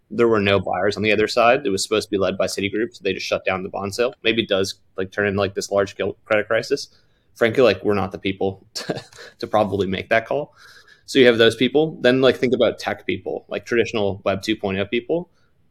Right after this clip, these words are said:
I think there's some excitement there that, you know, things are gonna be moving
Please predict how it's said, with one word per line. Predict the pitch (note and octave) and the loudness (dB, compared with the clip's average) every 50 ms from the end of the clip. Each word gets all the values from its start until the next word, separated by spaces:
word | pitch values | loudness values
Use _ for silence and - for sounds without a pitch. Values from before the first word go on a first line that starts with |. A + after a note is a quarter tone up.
| _ _ _ _ _ - - | _ _ _ _ _ -2 -2
I | C3 | -2
think | C3 - F#3+ G#3+ G3+ - | 2 4 2 2 2 0
there's | C#3 C#3 C#3+ C#3 C#3 - | 2 4 4 4 4 0
some | D3+ B2+ | -2 -2
excitement | A#2 - - - G2 G2+ - G#2+ C3 C3+ C3+ | -2 -2 -2 -2 -2 -2 0 -2 -2 -4 0
there | - C3+ C3+ C#3+ E3 E3+ F3 - | 2 4 4 4 2 -2 -6 -12
that, | - - A#2 A2 G#2+ F#2+ F2 - - _ | -8 0 2 2 2 2 0 -6 -10 _
you | - A2 | -4 -2
know, | G#2 G2 | -2 -2
things | G2 A2+ A2 G#2 G#2 | 0 -2 -2 -2 -2
are | G#2+ | -4
gonna | G#2 G#2 G2+ | -4 -2 -2
be | G2+ | -2
moving | G2+ G2+ G#2 G2 G2+ G2 F#2+ G2 F#2+ F#2+ | 0 0 0 2 0 0 0 0 -2 -4